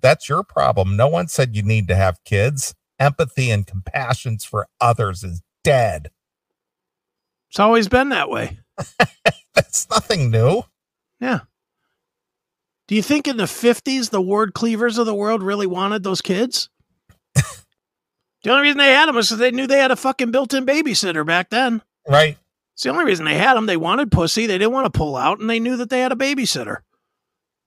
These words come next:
Speaker 2: So they had kids. Yes?
Speaker 1: I, I would imagine I did everything I could to prevent that. <laughs>
Speaker 2: Yeah.
Speaker 1: It's like, I'm not doing that.
Speaker 2: Yeah.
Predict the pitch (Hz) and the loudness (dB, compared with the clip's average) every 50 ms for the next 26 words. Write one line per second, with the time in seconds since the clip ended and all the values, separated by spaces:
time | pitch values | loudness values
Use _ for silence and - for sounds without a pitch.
0 | _ _ - - - 123 135 151 175 190 175 - - 247 277 277 226 135 - - | _ _ -12 -8 -4 0 2 4 4 2 4 4 6 6 6 6 4 2 -2 -6
1 | - - _ _ _ _ _ _ _ _ _ _ _ _ _ _ _ _ _ _ | -6 -8 _ _ _ _ _ _ _ _ _ _ _ _ _ _ _ _ _ _
2 | _ _ _ _ _ _ _ _ _ _ _ - 127 147 233 359 - - - - | _ _ _ _ _ _ _ _ _ _ _ -6 -2 0 0 0 -2 -4 -8 -10
3 | _ _ _ _ _ _ _ _ _ _ - - 107 - _ _ - 120 131 143 | _ _ _ _ _ _ _ _ _ _ -10 -8 -8 -8 _ _ -2 0 2 4
4 | 170 156 139 131 135 - 196 226 208 165 160 180 180 165 127 135 143 127 139 139 | 4 2 2 2 2 2 2 2 0 -2 -2 -4 -2 0 0 0 2 2 2 2
5 | 135 139 127 131 123 - 147 139 135 135 135 131 - - 156 170 180 165 135 117 | 2 2 2 2 0 0 0 2 2 2 2 2 0 -2 -2 -2 -2 -2 -4 -2
6 | 110 113 110 101 120 156 220 240 - - 71 71 - - - - - - - - | 0 0 0 0 0 -2 -2 -2 -2 -2 -2 -4 -6 -10 -12 -12 -6 -2 -2 -2
7 | - - 285 339 392 330 - - _ _ _ _ - 214 - _ _ - - - | 0 0 0 2 2 0 -2 -6 _ _ _ _ -6 -6 -6 _ _ -4 -4 -4
8 | - _ _ - - - _ _ _ - - - - - - - _ _ _ _ | -4 _ _ -12 -12 -12 _ _ _ -16 -16 -14 -14 -14 -16 -16 _ _ _ _
9 | _ _ _ - - 156 139 - - 160 135 - - - 127 131 110 95 87 82 | _ _ _ -6 -2 -2 -2 0 0 -2 -2 -2 -4 -6 -4 -2 -2 -2 -2 -4
10 | 80 80 98 131 160 - - _ _ _ _ _ _ _ _ _ _ _ _ _ | -2 -2 -2 -2 -2 -4 -10 _ _ _ _ _ _ _ _ _ _ _ _ _
11 | _ _ _ _ _ _ - 170 233 311 269 | _ _ _ _ _ _ -8 -6 -6 -6 -8